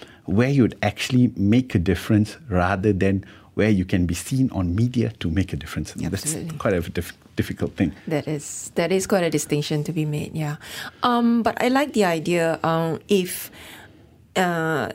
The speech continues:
Speaker 2: if you're talking about knowing what your community needs, um, the example of, uh, an M P or the, the aduns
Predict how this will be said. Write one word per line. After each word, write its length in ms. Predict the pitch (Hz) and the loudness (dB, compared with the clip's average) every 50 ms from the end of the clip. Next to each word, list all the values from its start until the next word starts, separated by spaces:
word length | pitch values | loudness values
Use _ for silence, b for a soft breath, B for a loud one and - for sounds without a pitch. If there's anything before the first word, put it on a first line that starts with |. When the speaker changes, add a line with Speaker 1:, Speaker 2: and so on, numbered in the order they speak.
| - | -8
Speaker 2:
if 340 | - - - 101 196 208 202 | -10 -10 -8 -4 -2 0 4
you're 140 | 214 208 196 | 4 4 4
talking 340 | 196 214 208 - 233 233 214 | 2 0 2 2 2 2 2
about 340 | - 196 170 165 180 170 - | 2 0 0 2 0 2 2
knowing 500 | 190 196 202 208 208 220 220 226 220 202 | 4 4 6 8 8 8 6 6 4 4
what 240 | 190 214 214 214 - | 4 2 2 0 0
your 140 | 170 180 175 | -2 -2 -2
community 440 | - 185 180 180 170 180 175 - 180 | -2 -2 -2 0 -2 -2 -4 -2 -2
needs, 680 | 175 180 214 247 240 214 220 208 214 - - - - - - | 0 2 4 4 4 4 2 0 -2 -4 -6 -6 -6 -4 -2
um, 340 | 180 175 170 170 165 165 - - | -2 0 0 0 -2 -4 -6 -6
the 560 | - - - - 135 131 120 156 175 202 185 | -6 -8 -6 -6 -10 -10 -8 -2 0 2 2
example 480 | 151 160 160 180 190 180 185 180 226 208 | 2 2 2 2 2 2 2 2 2 2
of, 200 | 180 175 175 - - | 2 0 -4 -6 -6
uh, 400 | - 160 156 156 165 - - 156 160 | -4 -4 -2 -2 -4 -4 -4 -2 -2
an 80 | 160 | -2
M 180 | - - 190 180 | 0 -2 -2 -2
P 240 | 185 - 240 240 233 | 0 2 4 6 6
or 240 | 214 - - 180 175 | 4 2 0 -2 -2
the, 160 | - 147 160 | -2 -2 -4
the 280 | 147 147 170 165 165 - | -2 -2 -2 -2 -2 -2
aduns 560 | - 185 180 226 220 196 180 170 165 - - | 0 0 4 4 4 4 2 -2 -4 -6 -8